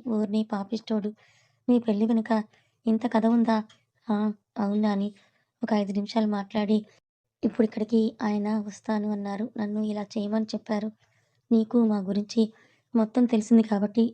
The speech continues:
నువ్వు నాకు కాస్త హెల్ప్ చేయనా అని,' అని అడుగుతుంది. 'ఒసేయ్ పిచ్చి మొద్దు, వాడు చెప్పించేస్తే నువ్వు చిక్కుల్లో పడతావు.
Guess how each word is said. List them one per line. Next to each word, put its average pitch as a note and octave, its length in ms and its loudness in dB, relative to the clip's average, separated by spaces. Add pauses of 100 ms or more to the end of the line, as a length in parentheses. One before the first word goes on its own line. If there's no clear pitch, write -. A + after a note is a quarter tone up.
నువ్వు A3 240 4 (480)
నాకు G#3+ 220 2
కాస్త G#3+ 280 -2
హెల్ప్ G3+ 260 0
చేయనా G#3+ 280 2
అని,' G3+ 180 -2 (420)
అని A3 220 6
అడుగుతుంది. G#3 440 -2 (160)
'ఒసేయ్ A3 340 -4
పిచ్చి - 240 -12
మొద్దు, G#3 260 -4 (640)
వాడు G#3 200 -2
చెప్పించేస్తే A3+ 680 -4
నువ్వు A3 180 -2
చిక్కుల్లో A#3 360 -4
పడతావు. G#3+ 400 -6